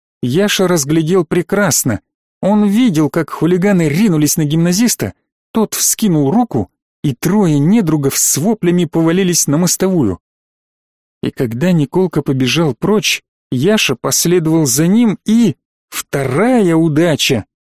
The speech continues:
Чуть не лицом к лицу столкнулся с тем самым мальчиком, что вчера заходил с отцом в часовую лавку. Оставалась самая малость — постоять немного возле дома,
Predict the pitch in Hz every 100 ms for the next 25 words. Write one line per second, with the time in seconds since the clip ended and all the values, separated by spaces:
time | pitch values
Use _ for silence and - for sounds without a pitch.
0 | _ _ - - 247 - - 202 214 190
1 | - - 220 170 185 185 - - 240 -
2 | 160 151 214 220 - 165 - 208 165 196
3 | 180 175 202 247 - 165 151 139 - 170
4 | - 185 226 160 147 165 202 180 165 151
5 | - 220 175 - 170 185 208 214 202 -
6 | 123 95 _ _ _ _ _ _ _ _
7 | _ - 185 - 240 254 247 214 - -
8 | 294 285 277 269 247 233 143 107 98 -
9 | - _ _ _ - 143 - 208 240 -
10 | 170 165 151 160 147 165 175 156 113